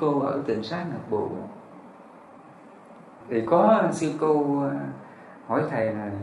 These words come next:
"Thế nào là pháp trí, thế nào là tùy trí. Pháp trí là gì?" Chỉ cho là mình giác ngộ được chân lý Phật dạy, hiểu về khổ, nguyên nhân của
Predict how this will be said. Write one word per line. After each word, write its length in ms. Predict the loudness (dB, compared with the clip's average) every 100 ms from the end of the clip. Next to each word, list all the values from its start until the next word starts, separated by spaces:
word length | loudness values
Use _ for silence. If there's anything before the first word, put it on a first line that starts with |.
| -6 -2
"Thế 140 | 0
nào 220 | 2 4 6
là 160 | 6 6
pháp 200 | 0 0
trí, 240 | 0 0 0 -4 -10 -16 -20 -20 -16 -6
thế 120 | -2
nào 220 | 2 2
là 160 | 0 -2 0
tùy 220 | 2 2 0
trí. 180 | -2 -2 -8 -14 -18 -20 -20 -20 -20 -20 -20 -20 -20 -20 -20 -20 -20 -8
Pháp 220 | 0 0 2
trí 180 | 2 2
là 80 | 0
gì?" 320 | 0 0 -4 -10 -20 -20 -20 -20 -20 -12
Chỉ 160 | -6 -4
cho 120 | -2 -2
là 240 | -2 -2
mình 120 | -4 -4
giác 220 | -2 -4 -2
ngộ 260 | -2 -2 -2
được 120 | -4 -2
chân 200 | -4 -2
lý 200 | -2 -4 -4
Phật 200 | -6 -6
dạy, 260 | -4 -4 -8 -14 -18 -20 -20 -20 -20 -20 -20 -20 -20 -18 -4
hiểu 140 | 0 2
về 140 | 2 2 2
khổ, 320 | 4 4 0
nguyên 240 | 0 -2 -2
nhân 240 | -2 -4
của 100 | -4